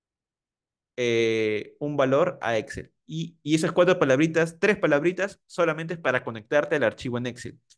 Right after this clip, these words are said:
Y una línea de código es para darle la instrucción de llevar la información. Así que, sí, básicamente es una línea de código para llevar esta información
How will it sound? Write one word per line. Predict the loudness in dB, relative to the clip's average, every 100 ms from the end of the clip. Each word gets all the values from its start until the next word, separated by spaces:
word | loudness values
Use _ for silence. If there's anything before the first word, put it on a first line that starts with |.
| _ _ 2
Y | 6
una | 6 6 4 2 0
línea | 0 2 2
de |
código | 4 4 4
es | 2
para | -2 0 2
darle | 0 0
la | -6
instrucción | -10 -12 -10 -6
de | -2
llevar | 0 2 0
la |
información. | -4 -12 -14 -14 -16
Así | -16 -10
que, | -8 -8 -12 _ _ _ _ _ _
sí, | -14 -14 -14 _
básicamente | -4 0 2 2 2
es | 2 0
una | -2 0 0
línea | 0 -2
de |
código | -4 -2 -2 -2
para | -2 -2
llevar | 0 0 0 0 -6
esta | -6 -4 -4
información | -8 -6 -6 -6 -4 -6 -6